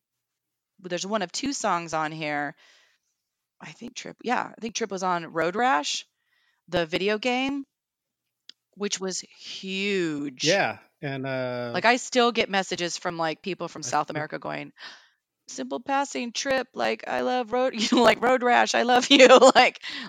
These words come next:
Speaker 1: like, that, it was amazing. One video game was hu-, that was huge for us, like, people from all over. You'll, if you go on YouTube, there's, like, so many Road Rash, like, videos with those two songs on it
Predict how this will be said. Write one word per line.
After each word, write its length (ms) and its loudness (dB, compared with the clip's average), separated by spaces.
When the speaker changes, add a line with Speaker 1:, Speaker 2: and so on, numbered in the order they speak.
Speaker 1:
like, 220 -4
that, 300 2
it 80 2
was 140 0
amazing. 480 2
One 260 2
video 340 2
game 360 -4
was 160 -8
hu-, 240 -12
that 200 0
was 120 -8
huge 600 -6
for 200 -6
us, 240 -8
like, 180 -8
people 260 -10
from 200 -12
all 180 -8
over. 360 -10
You'll, 200 -6
if 120 -12
you 80 -6
go 140 -4
on 100 -6
YouTube, 380 -8
there's, 280 -6
like, 240 -8
so 440 -4
many 260 -4
Road 380 -2
Rash, 440 -2
like, 220 -6
videos 460 -4
with 120 -10
those 240 -6
two 140 -12
songs 380 -8
on 160 -6
it 160 -10